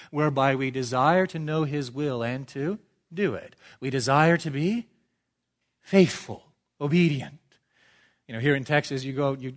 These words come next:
take a drive, I think even just up to fifty-six, you'll notice, you'll definitely notice white speed signs, right? Seventy miles an hour, maybe sixty-five, no, seventy miles an hour as you go up fifty-six. Those white signs are what? They are mandatory.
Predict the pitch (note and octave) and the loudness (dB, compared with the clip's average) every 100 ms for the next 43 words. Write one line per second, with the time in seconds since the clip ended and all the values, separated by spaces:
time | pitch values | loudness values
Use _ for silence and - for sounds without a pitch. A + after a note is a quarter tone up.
0 | C#3+ D3+ C3 B2+ C#3+ C3 F#3 C#3+ C#3+ C#3 | -6 -4 -4 2 4 4 0 -6 -8 -8
1 | C3 C3+ - - C#3 B2 - D3 - - | -8 -10 -12 -12 -12 -12 -8 -8 -10 -12
2 | C3 C3 C#3 A#2+ - A2+ F3 F#3+ C#3 C3 | -8 -4 -2 -4 -10 0 2 2 -2 -6
3 | B2+ A#2 C3 C3+ - - D3 B2 - G#2 | -6 -4 -2 -2 -6 -10 -10 -8 -8 -8
4 | G2+ G#2+ C3 - - C3+ C3+ C3+ C3 C3 | -10 -10 -10 -12 -10 -8 -6 -6 -4 -6
5 | B2 B2+ C3+ B2 A#2+ C3 - A#2 A#2 A#2 | -6 -6 -6 -8 -12 -14 -16 -14 -10 -8
6 | A#2 D#3 E3+ - D#3+ C3 B2+ B2 A#2+ A#2+ | -8 -8 -8 -4 -4 -4 -6 -6 -8 -10
7 | A#2+ - _ _ _ C#3 B2+ C3+ C3+ C#3 | -10 -12 _ _ _ -10 -2 -2 -2 -8
8 | - - - - - _ _ _ _ _ | -12 -14 -16 -18 -20 _ _ _ _ _
9 | _ _ - - F3+ D3 E3+ F3 E3+ E3 | _ _ -12 -2 0 6 6 6 2 2
10 | D#3 C3 B2 B2 - _ _ _ _ _ | 0 -6 -4 -6 -6 _ _ _ _ _
11 | _ _ _ _ F3 D3 D3+ D3+ C#3 C3 | _ _ _ _ 2 4 6 4 2 -2
12 | A2+ E2+ - | -6 -8 -14